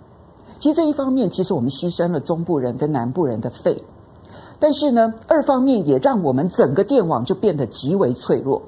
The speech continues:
你就知道那个输配电线啊，只要有任何一个输配电站或者输配电线出现了问题，它就会引发的连锁效应，就是像礼拜四的状况，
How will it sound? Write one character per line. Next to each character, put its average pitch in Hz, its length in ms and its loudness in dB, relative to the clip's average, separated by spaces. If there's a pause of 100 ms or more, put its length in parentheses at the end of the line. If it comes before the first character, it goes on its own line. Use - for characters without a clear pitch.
(260)
你 160 100 0
就 247 40 4
知 226 60 -2
道 277 100 4
那 269 120 2
个 220 80 4
输 226 180 -2
配 214 220 2
电 160 240 0
线 - 280 -2
啊， - 120 -6 (320)
只 196 100 -2
要 294 240 4 (300)
有 180 180 4
任 302 240 4
何 170 240 2
一 170 80 0
个 185 140 0
输 - 180 0
配 202 160 -2
电 151 240 0
站 151 300 -2
或 208 160 0
者 127 100 -4
输 170 140 -4
配 160 180 -2
电 139 240 -4
线 - 260 0 (280)
出 277 180 0
现 262 180 0
了 160 120 0
问 196 280 2
题， 113 300 -6 (240)
它 320 100 -2
就 320 140 2
会 294 200 2
引 131 180 0
发 180 240 -2
的 175 200 2 (160)
连 196 280 4
锁 143 200 2
效 160 340 0
应， 143 200 -2 (220)
就 185 100 -4
是 196 140 0
像 185 280 -2 (160)
礼 139 120 0
拜 185 180 0
四 - 220 -8
的 127 120 -4
状 127 260 -4
况， - 260 -6